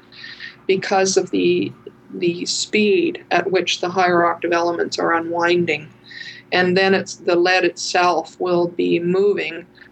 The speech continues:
out of the eighth octave into the ninth octave and unwinding at an equally high rate. It's extremely dangerous.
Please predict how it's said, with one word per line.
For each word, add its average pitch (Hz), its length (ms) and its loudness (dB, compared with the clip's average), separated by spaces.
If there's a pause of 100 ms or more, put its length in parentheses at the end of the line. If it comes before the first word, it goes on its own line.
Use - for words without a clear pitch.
(120)
out 185 280 2
of 175 160 -2
the 165 160 0
eighth 175 240 -2
octave 165 340 -2
into 165 180 -6
the 165 120 -6
ninth 165 420 -6
octave 160 420 0
and 165 140 -4
unwinding 170 640 -2
at 160 100 -2
an 165 140 -4
equally 170 400 -2
high 165 280 -2
rate. 170 360 2
It's - 180 -2
extremely 196 600 0
dangerous. 170 920 -2